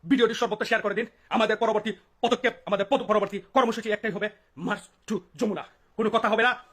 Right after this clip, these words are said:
বাংলাদেশের অলিতে গলিতে থাকা সমস্ত নেতাকর্মীরা এক হয়ে মার্চ to যমুনার উদ্দেশ্যে আমরা রওনা দিব। খুব শীঘ্রই আমাদের তারিখ ঘোষণা করা হবে ইনশাআল্লাহ। এই বদলা, এই খুনের বদলা, এই আমার ভাইদের হত্যার বদলা, প্রতিটি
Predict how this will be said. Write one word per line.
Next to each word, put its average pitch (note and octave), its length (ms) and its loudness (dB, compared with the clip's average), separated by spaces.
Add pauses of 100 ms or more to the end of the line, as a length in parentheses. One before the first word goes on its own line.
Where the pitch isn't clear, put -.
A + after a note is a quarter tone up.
(120)
বাংলাদেশের A3 500 2 (220)
অলিতে A#3+ 200 2
গলিতে G#3+ 220 0
থাকা G#3+ 240 -2 (100)
সমস্ত C#4 240 0
নেতাকর্মীরা G3+ 540 -4
এক G#3+ 220 0
হয়ে F#3 180 2 (140)
মার্চ G3+ 220 -2
to A#3 60 -8
যমুনার F#3+ 220 -2
উদ্দেশ্যে E3 260 -10 (140)
আমরা G3 220 -2
রওনা F3 180 -2
দিব। D#3+ 160 -10 (240)
খুব C#4 140 2
শীঘ্রই G3+ 260 0 (120)
আমাদের F3+ 240 -4
তারিখ G3+ 200 0
ঘোষণা F#3+ 200 -4
করা E3 120 -4
হবে C#3 160 -8 (140)
ইনশাআল্লাহ। F3+ 380 -4 (880)
এই A#3+ 120 4 (120)
বদলা, G3 360 0
এই G#3+ 80 0
খুনের B3 260 2
বদলা, G#3+ 260 2 (460)
এই G3+ 120 -2 (120)
আমার G#3+ 160 0
ভাইদের G#3+ 260 2
হত্যার G3+ 280 0
বদলা, E3 260 -4 (540)
প্রতিটি A3+ 360 0